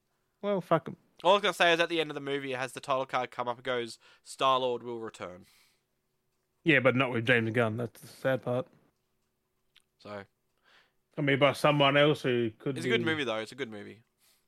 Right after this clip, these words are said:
Speaker 1: Star-Lord returns in D C! <laughs> Can you imagine he did that? Like, he
Speaker 2: Uh.
Speaker 1: put that at the end. It's like,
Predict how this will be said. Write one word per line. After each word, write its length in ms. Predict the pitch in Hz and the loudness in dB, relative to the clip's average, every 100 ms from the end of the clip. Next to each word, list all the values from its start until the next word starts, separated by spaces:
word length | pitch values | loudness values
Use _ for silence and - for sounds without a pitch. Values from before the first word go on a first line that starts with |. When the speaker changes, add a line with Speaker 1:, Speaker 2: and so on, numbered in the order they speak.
| _ _ _ _ _ _ _ _ _ _ _ _ _ _ _ _ _ _ _ _ _ _ _ _ _ _ _ - | _ _ _ _ _ _ _ _ _ _ _ _ _ _ _ _ _ _ _ _ _ _ _ _ _ _ _ -14
Speaker 1:
Star-Lord 460 | - 180 156 147 139 | 2 6 8 8 6
returns 500 | 131 - 151 127 127 | 4 4 6 6 4
in 140 | 135 | 4
D 180 | 190 196 | 4 4
C! 840 | - 294 277 254 208 190 143 120 - | 6 6 6 6 6 6 4 0 0
<laughs> 40 | |
Can 840 | 247 - 269 254 226 - 196 180 156 - - - | 0 6 6 6 4 4 4 4 0 -8 -20 -2
you 160 | 269 311 | 4 4
imagine 500 | 170 214 - 214 247 | 4 2 2 4 6
he 120 | 220 | 6
did 280 | 143 131 127 | 4 2 6
that? 180 | 175 190 | 6 6
Like, 160 | 170 | 6
he 80 | 190 | 4
Speaker 2:
Uh. 20 | |
Speaker 1:
put 240 | 196 208 175 | 4 4 6
that 140 | 175 | 6
at 80 | 160 | 6
the 120 | 147 | 4
end. 140 | 143 | 6
It's 100 | 160 | 6
like, 200 | 151 139 | 6 4